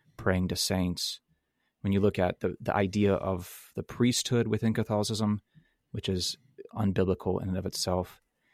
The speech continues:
and the, the priesthood only being able to, uh, being the only ones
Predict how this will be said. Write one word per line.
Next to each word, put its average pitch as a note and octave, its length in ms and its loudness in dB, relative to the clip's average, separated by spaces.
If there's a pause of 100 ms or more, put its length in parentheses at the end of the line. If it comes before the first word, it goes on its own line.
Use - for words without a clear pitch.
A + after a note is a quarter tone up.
(180)
and F#2+ 160 0
the, F#2 200 2
the G2 80 -2
priesthood G2 440 2
only G2+ 260 4
being F#2+ 280 2
able F#2 240 0
to, F2+ 400 -2 (760)
uh, F2+ 180 0 (280)
being A2 240 6
the G2+ 140 4
only C3 360 8
ones F#2+ 560 2